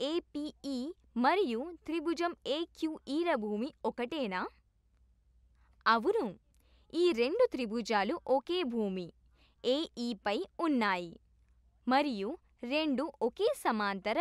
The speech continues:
రేఖలు ఎక్స్ మరియు వైల మధ్య ఉన్నాయి. ఒకే భూమి మరియు ఒకే సమాంతర రేఖల మధ్య గల త్రిభుజాల వైశాల్యాలు సమానమని మనకు తెలుసు.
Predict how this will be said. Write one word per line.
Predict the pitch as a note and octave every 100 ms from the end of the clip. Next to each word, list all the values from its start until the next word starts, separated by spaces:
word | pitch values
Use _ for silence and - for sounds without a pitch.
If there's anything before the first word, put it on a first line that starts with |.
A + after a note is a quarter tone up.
| G#4+
రేఖలు | D#4 G#3 B3 G3+ F3+ - _ _ _ -
ఎక్స్ | A#3+ G#4 - - - _ -
మరియు | C#4+ F#4 F4 A3 B3 - _ -
వైల | A#3 E4 E4+ D4+
మధ్య | A3 F3 C4 B4+
ఉన్నాయి. | F4 G#3+ F#3 F3 E3 - _ _ _ _
ఒకే | - B3 - G4+
భూమి | D#4 C4 G#3+ G3+ C4 A#4+ _ _ -
మరియు | C#4 G4 A4 A#3 G#3+ E4+ - - -
ఒకే | C4+ F#4+ G#4+
సమాంతర | - B3 G#3 G#3+ G#3+ A3 G#3+ G#3
రేఖల | A3 C#4 D#4+ C#4+
మధ్య | A#3 G#3 F3+ A3
గల | G3+ G3+
త్రిభుజాల | G3 G#3 A3+ D4+ D#4 D4 B3+ G#3+
వైశాల్యాలు | G3 A3+ F4 F4+ D4 A#3 G3+ G3 F#4+
సమానమని | - A#3+ G#3 A3+ A#3+ G3 G#3 A#4
మనకు | F4+ B3+ G4 C5
తెలుసు. | G4 A#3 -